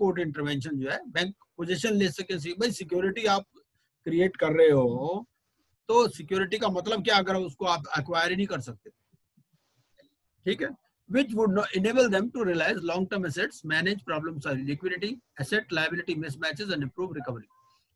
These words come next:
The proceedings under the recovery of debts due to banks and financial institutions, uh, D R T Act with passage of time had become synonymous with those before regular।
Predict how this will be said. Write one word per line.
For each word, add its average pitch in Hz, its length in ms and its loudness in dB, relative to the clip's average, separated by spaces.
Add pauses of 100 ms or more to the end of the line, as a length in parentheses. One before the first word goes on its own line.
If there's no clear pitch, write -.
The 190 200 0
proceedings 233 580 2
under 175 140 0
the 165 80 -2
recovery 185 440 4
of 143 120 0
debts 202 300 2
due 165 160 0
to 196 80 0 (260)
banks 170 240 -2
and 175 120 -8
financial 156 440 -6
institutions, 208 640 -8 (1000)
uh, 143 300 -2 (160)
D 170 140 2
R 175 140 2
T 185 160 0 (120)
Act - 240 -8 (120)
with 160 200 -4
passage 170 300 0
of 135 80 -8
time 202 280 2
had 156 140 -4
become 214 200 -8
synonymous 185 520 -4
with 151 160 -6
those 196 260 -2
before 160 240 -2 (220)
regular। 175 340 6